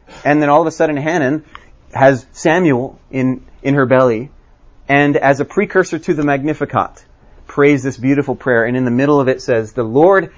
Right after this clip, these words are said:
kills and the Lord brings to life. He brings down to Sheol and he raises up."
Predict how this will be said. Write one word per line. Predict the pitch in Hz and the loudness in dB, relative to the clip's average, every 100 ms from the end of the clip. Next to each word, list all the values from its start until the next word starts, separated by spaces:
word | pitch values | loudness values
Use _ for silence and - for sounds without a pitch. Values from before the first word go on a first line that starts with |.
| _ - | _ -2
kills | 190 214 254 269 233 - | 4 6 6 4 -4 -8
and | 143 127 | -4 -4
the | |
Lord | 117 131 175 135 | 0 0 0 0
brings | 135 147 147 | -2 -2 -2
to | 143 | -2
life. | 135 127 - - - - - - - | 0 0 -2 -14 -20 -20 -20 -20 -6
He | 135 | -2
brings | 131 147 123 | 0 0 0
down | 147 165 | 0 0
to | 170 | -4
Sheol | - - 135 127 131 175 220 - - - - | -6 0 2 4 2 0 -6 -18 -20 -20 -12
and | 110 104 | -10 -6
he | 101 | -6
raises | 98 120 131 135 120 | -2 0 0 0 0
up." | 98 - | -4 -8